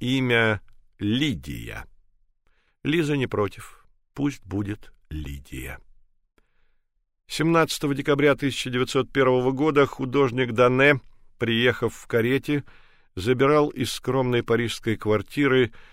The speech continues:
прекрасную молодую женщину с темными бровями и волной белокурых волос, которые падали почти до колен, в тунике цвета мове. Лиловый, сиреневый, фиолетовый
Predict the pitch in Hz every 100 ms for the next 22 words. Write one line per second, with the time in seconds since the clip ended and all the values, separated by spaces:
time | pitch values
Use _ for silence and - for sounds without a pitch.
0 | - - 104 110 113 151 156 - 127 131
1 | 120 120 117 127 101 117 135 107 123 117
2 | 107 - 127 127 113 113 117 95 101 113
3 | 113 120 113 110 107 110 110 117 104 101
4 | 104 - 110 104 110 107 143 147 - -
5 | - - _ 104 - 104 104 - 117 107
6 | 107 101 107 - - 113 101 95 107 123
7 | 123 - - - - - - - 113 104
8 | 135 131 - 123 120 - - 95 104 110
9 | - 104 101 92 - - _ - 92 98
10 | 85 65 69 - - _ _ _ _ _
11 | _ _ _ _ _ _ _ - 107 113
12 | 135 113 92 87 - 98 107 101 98 90
13 | - 92 92 113 104 92 92 87